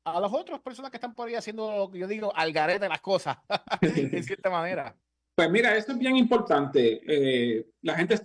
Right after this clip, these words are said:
Speaker 2: tiene conocimiento de qué es Pura Energía. Pura Energía es una compañía que ya lleva dieciséis años en el mercado y eso es bien importante.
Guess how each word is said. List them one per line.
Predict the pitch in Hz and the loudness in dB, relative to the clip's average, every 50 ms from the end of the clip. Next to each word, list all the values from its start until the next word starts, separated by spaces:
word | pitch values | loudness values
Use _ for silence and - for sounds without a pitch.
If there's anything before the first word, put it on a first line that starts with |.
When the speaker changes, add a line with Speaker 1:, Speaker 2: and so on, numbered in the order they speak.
| - _ | -6 _
Speaker 2:
tiene | - 208 208 214 214 | 0 2 2 2 2
conocimiento | 208 208 208 208 - 214 208 208 214 214 208 - 185 160 | 0 0 0 0 -2 -2 0 0 0 0 0 0 2 2
de | 151 135 | 2 2
qué | - - 165 | 2 0 0
es | 170 175 | -2 0
Pura | - 175 175 185 185 | -2 -2 -2 0 -2
Energía. | 190 190 175 170 135 135 131 | -2 -4 -4 -4 -4 -4 -2
Pura | - 143 143 151 | 0 0 0 0
Energía | 151 147 147 160 190 202 | -2 -4 -4 -4 -2 -2
es | 208 | 0
una | 208 208 208 | -2 -2 -4
compañía | 208 202 208 208 202 202 208 202 | -6 -8 -8 -8 -6 -6 -4 0
que | - 147 | 2 2
ya | 147 143 | 4 4
lleva | 151 170 185 180 165 | 2 2 2 0 0
dieciséis | 160 151 147 - - 131 127 - 151 151 147 - | 0 -2 -6 -8 -10 -14 -4 0 2 2 2 2
años | - 160 151 160 156 156 156 | 0 -2 -2 -2 -4 -8 -10
en | 151 139 | -8 -8
el | 131 123 | -8 -8
mercado | 120 110 104 - - - 117 110 107 - 113 | -8 -8 -10 -6 -4 -2 0 0 0 -2 -2
y | 123 139 | 0 0
eso | 160 170 170 208 | 0 2 4 2
es | 190 - | 2 4
bien | 180 165 165 170 175 | 4 4 4 4 4
importante. | 170 170 - 156 135 - - 123 117 117 107 - - | 2 2 2 0 0 0 -2 -6 -6 -6 -10 -16 -20